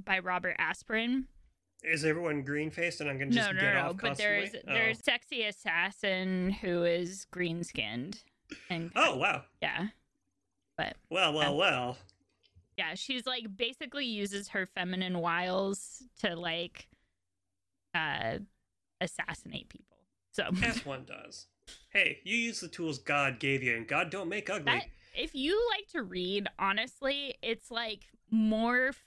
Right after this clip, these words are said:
Speaker 1: fantasy, medieval fantasy kind of version, but of Doctor Who.
Speaker 2: Hmm.
Speaker 1: But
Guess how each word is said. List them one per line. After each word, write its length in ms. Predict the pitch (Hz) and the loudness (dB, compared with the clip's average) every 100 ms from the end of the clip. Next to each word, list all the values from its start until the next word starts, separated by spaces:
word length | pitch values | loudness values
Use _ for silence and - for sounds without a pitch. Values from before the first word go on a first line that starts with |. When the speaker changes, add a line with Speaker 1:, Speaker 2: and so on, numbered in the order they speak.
| 233 | -8
Speaker 1:
fantasy, 680 | 190 196 208 - 220 214 214 | -4 -4 -4 -4 -4 0 0
medieval 920 | 185 190 185 180 190 190 214 220 220 | 2 2 2 0 -2 0 -2 -2 -4
fantasy 640 | - 220 220 226 - 226 | -4 -4 -4 -6 -6 -8
kind 300 | 220 226 220 | -4 -2 0
of 220 | 220 220 | -2 -4
version, 920 | 202 185 214 220 226 240 233 233 233 240 _ _ _ _ _ _ _ _ _ - | -10 -4 0 0 0 -2 -2 -2 -2 -4 _ _ _ _ _ _ _ _ _ -2
but 220 | 104 190 - _ _ _ _ - | -2 -2 -8 _ _ _ _ -2
of 160 | 196 | -2
Doctor 460 | 180 180 190 190 185 | 0 0 0 -2 -2
Who. 460 | 180 180 214 285 311 _ _ _ _ _ - | 0 0 0 0 -4 _ _ _ _ _ -6
Speaker 2:
Hmm. 120 | 202 190 | -4 2
Speaker 1:
But 340 | 214 196 | 2 2